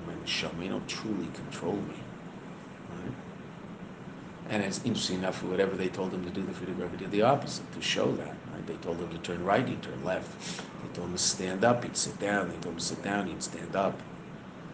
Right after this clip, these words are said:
Whatever they told him, he said, "They, they're evil, they have no metzias, so whatever they say, the opposite is true." That's how he had conducted himself. They beat the living daylights out of him. Okay, not okay.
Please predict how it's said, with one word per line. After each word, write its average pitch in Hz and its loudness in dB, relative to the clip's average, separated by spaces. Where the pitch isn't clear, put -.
Whatever 117 8
they 127 10
told 113 8
him, 107 6
he 98 4
said, - 2
"They, 104 8
they're 95 2
evil, 120 8
they 107 8
have 95 2
no 95 0
metzias, 113 6
so 92 2
whatever 107 6
they 101 4
say, 95 2
the 90 4
opposite 90 2
is - -4
true." - -6
That's 98 -2
how 110 10
he 110 12
had 107 8
conducted 160 4
himself. - -2
They 120 10
beat 135 10
the 135 4
living 139 8
daylights 214 8
out 80 -2
of - -6
him. - -8
Okay, - -8
not 104 4
okay. - 0